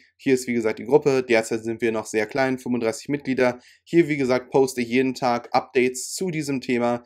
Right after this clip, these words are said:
zum Thema passives Einkommen. Ähm, du hast hier auch Zugriff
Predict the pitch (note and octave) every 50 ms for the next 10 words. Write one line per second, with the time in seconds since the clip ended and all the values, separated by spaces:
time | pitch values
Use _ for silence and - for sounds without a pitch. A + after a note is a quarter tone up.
0 | _ - - _ _ - - F3+ F3 E3 - C#3+ B2+ B2 A#2+ A#2+ A#2+ - - E3+
1 | D3 - - D3+ C3+ C3+ B2+ - A2 A2+ A2 A#2 A#2 A#2 - A#2 A2+ A2+ A#2 A#2
2 | - - A2 G#2+ A2 A2+ A2 A2+ - _ - B2 C3 C3 - - - C#3 A#2 A#2+
3 | - - - D3 C3 A#2 B2 B2 B2 -